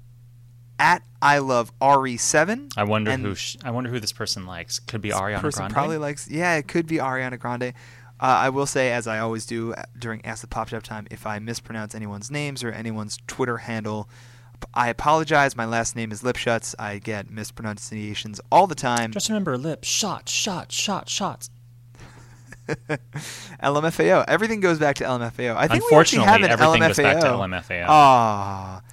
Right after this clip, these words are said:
Speaker 1: I think we actually have an L M F A O question in here. So,
Speaker 2: Oh, whoops.
Speaker 1: at I love R E seven wants to know, if a main artist has multiple hits,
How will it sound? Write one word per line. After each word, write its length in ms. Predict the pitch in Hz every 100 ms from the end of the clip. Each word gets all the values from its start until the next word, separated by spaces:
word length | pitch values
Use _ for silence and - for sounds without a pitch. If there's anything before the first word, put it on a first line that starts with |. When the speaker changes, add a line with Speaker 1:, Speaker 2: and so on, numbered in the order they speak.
| -
Speaker 1:
I 60 | -
think 140 | 208
we 80 | 254
actually 240 | 240 -
have 460 | 143 - 180 143 120 -
an 200 | 117 110
L 180 | 117 120
M 60 | 120
F 160 | 117
A 120 | 117 110
O 120 | 107 - -
question 500 | - 117 - 95 98
in 140 | 113 98
here. 220 | 98 92
So, 260 | - 117 85
Speaker 2:
Oh, 60 | - - -
whoops. 240 | 76 - - -
Speaker 1:
at 240 | 214 240 - - - -
I 180 | 143 170
love 200 | 165 143
R 180 | 143
E 40 | 139
seven 300 | - 123 123
wants 200 | 120 117
to 60 | 120
know, 240 | 101 101 - - - - - - - - - - - - -
if 220 | - 226 - -
a 160 | 156
main 360 | 147 165 233 269
artist 420 | - 151 139 -
has 220 | 139 120
multiple 400 | 127 151 170 151
hits, 460 | 131 117 113 -